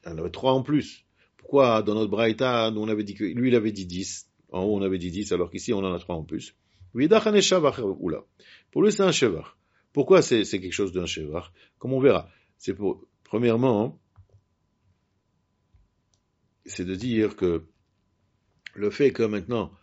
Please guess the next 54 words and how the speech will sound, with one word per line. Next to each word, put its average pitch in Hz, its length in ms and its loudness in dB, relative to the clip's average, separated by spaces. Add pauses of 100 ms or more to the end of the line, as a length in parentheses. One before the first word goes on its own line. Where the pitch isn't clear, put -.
(480)
euh, 78 640 -4 (500)
ses 113 140 -6
cheveux, 87 460 -6 (180)
c'est - 140 -14
vrai 90 80 -2
que 92 120 -6
des, 90 180 -2
beaucoup 98 260 -8
de 107 60 -8
cheveux, 92 320 -4
c'est, 80 460 -6
c'est, - 200 -20
c'est, - 260 -12
c'est, 67 420 -8
c'est, - 220 -12
c'est - 140 -12
un 78 80 -8
problème, 156 400 -2
mais 110 280 -4
lorsqu'il 82 400 -8
est 90 60 -4
complètement 98 480 -4
défait. 120 460 -2
Mais 80 80 -12
d'un 76 100 -12
autre 80 80 -14
côté, 101 220 -4
c'est 98 100 -8
toute 95 160 -10
la 92 80 2
beauté 90 220 -6
d'une 90 140 -10
femme 90 180 -4
lorsqu'il 95 320 -8
est 92 60 -2
bien, 101 260 -8
il 101 180 -6
est 107 40 -2
bien 110 180 -6
coiffé. - 320 -8 (400)
Et - 20 -12
de-, 95 160 -2
deuxièmement, 160 480 2
lorsque 131 240 0
maintenant, 123 460 -4 (220)
on 85 60 -12
a 95 100 -4
dit 110 220 -4
qu'au 98 280 2
moment 104 460 -4
intime, 92 420 -8
elle 90 80 -12
se 87 100 -10
trouve, 101 360 -4